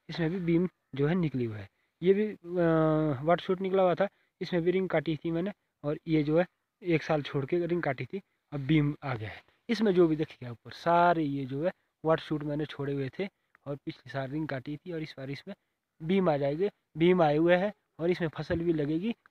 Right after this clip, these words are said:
और ये मैच्योर होके फिर मैं इसमें जो है पीछे आ जाऊँगा, ऐसे, ऐसे नेक्स्ट ईयर, जैसे ही इस बार मैच्योर हो जाएगा बीम।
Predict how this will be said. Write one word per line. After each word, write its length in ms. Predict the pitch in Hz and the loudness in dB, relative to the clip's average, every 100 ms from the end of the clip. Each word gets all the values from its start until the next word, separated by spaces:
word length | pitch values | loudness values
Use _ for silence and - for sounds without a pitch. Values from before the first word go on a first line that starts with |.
| - | -4
और 120 | 156 | 0
ये 60 | 165 | 2
मैच्योर 360 | 165 156 165 | 0 0 0
होके 280 | 131 147 226 226 _ _ | 0 -2 -2 -4 _ _
फिर 140 | 175 | -10
मैं 120 | 175 | -10
इसमें 300 | 160 - 175 | -12 -6 -4
जो 100 | 147 135 | -2 2
है 180 | 180 220 - _ | 2 2 -6 _
पीछे 220 | - - 147 | -14 -8 -8
आ 80 | |
जाऊँगा, 280 | 107 98 104 | -8 -14 -18
ऐसे, 260 | - - - _ _ _ | -18 -20 -20 _ _ _
ऐसे 200 | - - - _ _ _ _ _ _ _ | -20 -20 -20 _ _ _ _ _ _ _
नेक्स्ट 220 | 117 - - | -14 -14 -18
ईयर, 300 | _ _ - _ _ _ _ _ _ _ - | _ _ -20 _ _ _ _ _ _ _ -14
जैसे 240 | 117 110 | -12 -8
ही 60 | 113 | -8
इस 120 | - | -8
बार 120 | 104 | -10
मैच्योर 340 | 113 107 - 107 | -10 -10 -12 -16
हो 80 | 98 | -16
जाएगा 300 | - - - | -20 -20 -20
बीम। 180 | _ | _